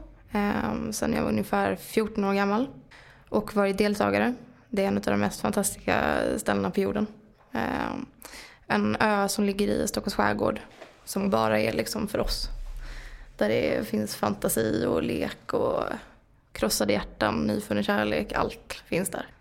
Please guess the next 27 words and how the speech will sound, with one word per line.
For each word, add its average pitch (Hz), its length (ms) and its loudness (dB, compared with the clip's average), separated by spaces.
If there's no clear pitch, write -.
Ehm, 202 840 2
men 233 480 2
jag 247 600 4
har, 233 80 4
om 254 300 2
man 240 120 4
är 233 180 2
där 240 160 4
som 214 160 4
barn 220 280 4
så 202 140 2
är 208 260 2
en 208 80 2
stor - 220 0
dröm - 360 2
att - 260 -4
få, - 500 0
någon 202 380 2
få 196 100 -2
bli 196 220 2
ledare. 220 440 2
Vilket, 214 760 -2
eh, - 320 2
jag 208 320 2
sen 208 480 -2
fick - 440 -4
bli. 294 300 2